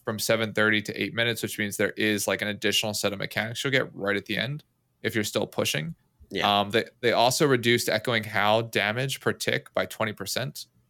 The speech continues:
Speaker 1: Uh, which is the dot you get after clearing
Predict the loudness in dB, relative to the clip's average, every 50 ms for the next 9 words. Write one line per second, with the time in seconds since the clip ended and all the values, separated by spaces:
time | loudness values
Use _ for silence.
0 | _ _ 0 2 4 4 4 4 2 0 0 0 0 2 2 0 0 -4 -6 -8
1 | -6 -4 -2 -2 -2 -2 -2 -4 -6 -8 -8 -4 0 0 0 0 0 -2 -2 0
2 | 2 2 2 2 0 0 0 -2 -4 -6 -6 -6 -4 -4 -4 -4 -8